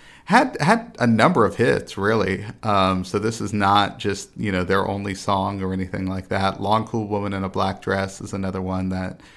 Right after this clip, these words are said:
is, uh, is pretty popular. But, um, I love how clever, you know, there's a real simple melody here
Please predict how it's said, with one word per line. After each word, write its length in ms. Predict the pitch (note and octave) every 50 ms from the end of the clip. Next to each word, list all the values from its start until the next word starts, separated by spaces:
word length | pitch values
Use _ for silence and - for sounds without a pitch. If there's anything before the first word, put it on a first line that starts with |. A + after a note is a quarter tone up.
| - - - - -
is, 280 | - G#2 G2+ F#2+ F#2 F#2+
uh, 280 | F#2+ F#2 F#2 F#2 - -
is 140 | G#2 G2
pretty 260 | - - - A2+ G#2 G2+
popular. 720 | - - G2 F#2+ F#2+ F#2 - G2 F#2 F#2 F#2 F#2 F2+ - - - - - - - - -
But, 500 | B2 G2+ G#2 G2 F#2+ F#2+ F#2 F#2 - -
um, 380 | G#2 G2 F#2 F2+ F2 F2 F2+ -
I 100 | - G2+
love 400 | G2 G#2 G#2 G#2+ A2+ B2 B2 A#2
how 180 | A2 A2+ G2 F#2
clever, 920 | - - - - - G#2+ G2+ G2 G2 G#2 G2 G2 F#2+ F#2+ G2 F#2+ G#2 A#2 -
you 120 | A#2+ A2+
know, 60 | G2+
there's 160 | F#2+ F#2+ F#2+ G#2
a 40 |
real 140 | G2+ A#2 C3 B2+
simple 340 | B2+ - B2+ A#2 A2+ A2
melody 500 | G2+ F#2+ F#2+ F#2+ G2 G2 G2 F#2+ F#2+ F#2+
here 400 | F#2 F#2+ G2 G2 F#2+ F#2+ F#2+ F#2+